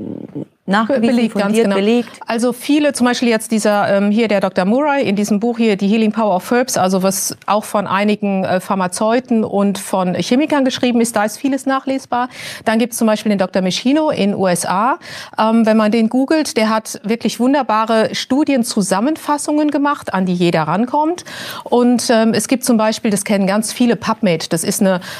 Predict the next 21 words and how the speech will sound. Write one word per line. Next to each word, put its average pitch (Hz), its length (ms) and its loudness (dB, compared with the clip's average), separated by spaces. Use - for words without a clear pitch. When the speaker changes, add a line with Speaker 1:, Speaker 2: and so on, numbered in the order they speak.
Speaker 2:
öffentliche 247 600 0
Bibliothek. 226 920 0
Und 226 280 0
wenn 220 120 4
man 214 140 2
da 226 120 0
diese 226 200 0
bestimmten 208 380 0
Begriffe 220 400 -2
eingibt, 226 640 0
äh, 202 340 2
wird 214 200 0
man 196 400 2
einige 294 420 -2
Tage 208 540 0
und 208 180 -2
Wochen 208 420 0
zu - 200 -2
lesen 226 440 2
haben, 220 540 2
um, 240 480 2